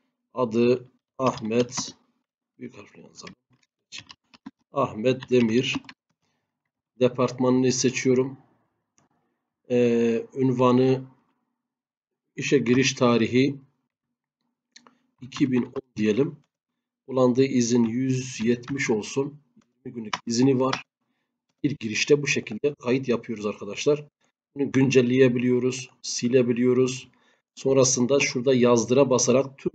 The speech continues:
personel listesini yazdırabiliyoruz. Ee, istediğimiz şekilde arama yapabiliyoruz. Ee, Ahmet zaten bir tane ekranda. Ee, ondan sonra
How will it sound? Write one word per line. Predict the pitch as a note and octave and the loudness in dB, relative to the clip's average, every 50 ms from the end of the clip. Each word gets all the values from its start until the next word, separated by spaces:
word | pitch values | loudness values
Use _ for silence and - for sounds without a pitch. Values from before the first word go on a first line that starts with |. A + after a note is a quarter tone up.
| C3+ - | -6 -4
personel | B2+ A#2 - - B2+ B2+ C3+ | -2 -2 -2 0 0 0 0
listesini | B2+ A#2+ A#2+ - - A#2+ A2+ - B2+ B2+ C3 | 0 -2 -4 -4 -4 -2 -4 -2 0 0 0
yazdırabiliyoruz. | B2 A#2+ A2 G2 A2 A#2+ B2 A#2 A2+ A2 A2 A2 G#2+ A2+ C3+ C3+ C3+ - _ _ _ _ _ _ _ _ _ _ _ _ _ _ _ _ _ _ _ _ - | 2 0 0 0 2 2 2 2 2 0 -4 -4 -4 -6 -6 -8 -10 -16 _ _ _ _ _ _ _ _ _ _ _ _ _ _ _ _ _ _ _ _ -6
Ee, | B2+ B2+ B2+ B2+ B2 A#2+ A#2+ A#2+ A#2 A#2 A#2 - - - | -2 2 4 4 4 6 4 4 4 4 4 2 0 -4
istediğimiz | - - - - C3+ B2 B2+ C3+ C#3+ C#3 | -8 -8 -6 -4 -2 0 2 2 2 2
şekilde | - C#3+ C3+ C#3 - B2 A#2 C3+ C3 C3+ C3+ - - | 4 2 2 2 0 2 4 6 6 6 4 0 -2
arama | B2+ B2+ C3 B2 B2+ C3+ | 0 2 2 4 4 4
yapabiliyoruz. | C3+ C3 B2 B2+ C3+ B2 G#2+ A2 G#2+ A2 A2 A2 A#2+ - - - - - - - - - _ _ _ _ _ _ _ _ _ _ _ _ _ _ _ _ _ _ _ _ _ _ _ - | 4 4 4 2 -2 -4 -4 -4 -8 -8 -8 -8 -8 -10 -12 -16 -16 -18 -20 -20 -20 -20 _ _ _ _ _ _ _ _ _ _ _ _ _ _ _ _ _ _ _ _ _ _ _ -12
Ee, | A#2+ A#2 A#2 A2+ A2 G#2+ G#2 G#2 G2+ - - _ _ _ _ _ _ _ _ - | -10 -8 -8 -8 -8 -8 -8 -10 -12 -14 -20 _ _ _ _ _ _ _ _ -10
Ahmet | B2+ A2 G2+ A2 A2+ G#2+ | -8 -8 -6 -6 -6 -4
zaten | G#2+ A2+ G#2+ - A2 G#2 - - _ _ _ _ _ _ _ _ _ _ A#2+ | -2 -4 -4 -4 -8 -10 -10 -14 _ _ _ _ _ _ _ _ _ _ -18
bir | A2+ A2+ | -18 -12
tane | - - G2+ G2+ G#2 - _ _ _ _ - | -10 -8 -8 -8 -8 -12 _ _ _ _ -20
ekranda. | G#2+ G#2 - - F#2+ F#2 F#2+ F#2 G#2+ A#2+ A2+ _ _ _ _ _ _ _ _ _ _ _ _ _ _ _ _ - | -18 -16 -12 -10 -10 -10 -10 -10 -10 -12 -12 _ _ _ _ _ _ _ _ _ _ _ _ _ _ _ _ -14
Ee, | B2 A2+ A2+ | -10 -8 -8
ondan | A2 A#2 A#2+ A#2+ A#2 C3+ C3 B2 | -6 -6 -6 -4 0 2 2 2
sonra | A#2+ - - C3+ B2+ A#2+ B2 B2+ C3 C3 C3 - - | 0 0 -2 0 2 4 4 2 2 2 -2 -6 -16